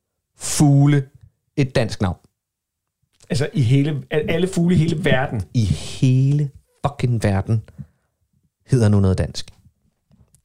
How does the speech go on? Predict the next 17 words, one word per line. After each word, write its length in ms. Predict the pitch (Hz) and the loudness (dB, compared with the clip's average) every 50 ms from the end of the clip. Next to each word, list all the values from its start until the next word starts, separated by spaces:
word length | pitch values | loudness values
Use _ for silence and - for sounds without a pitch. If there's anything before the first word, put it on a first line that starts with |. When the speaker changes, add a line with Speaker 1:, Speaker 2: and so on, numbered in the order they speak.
| _ _ _ _ | _ _ _ _
Speaker 2:
Hvor 120 | - 131 131 | -2 0 0
ma-, 200 | 139 - - 151 | 0 0 0 0
hvor 120 | 143 143 | 0 0
mange 240 | 139 139 160 170 - | 0 0 0 -2 -2
fugle 320 | - 170 180 185 202 214 - | 0 0 0 0 0 0 -2
er 160 | - 139 151 | -2 -2 -2
det, 120 | 185 185 - | -2 -2 -4
ved? 120 | - - | -4 -4
Speaker 1:
Det 300 | - 98 104 117 117 107 | -4 -2 -2 0 0 0
ved 120 | 104 95 | 0 -2
jeg 100 | 87 85 | -2 -4
ikke. 100 | 90 90 87 107 | -4 -4 -2 -2
Der, 100 | 117 110 | -2 -2
der 140 | - 110 | -2 -2
er 40 | 113 | -2
sikkert 200 | 104 101 92 90 | -2 -2 -2 -2
mange. 200 | 85 78 80 95 | -4 -4 -6 -8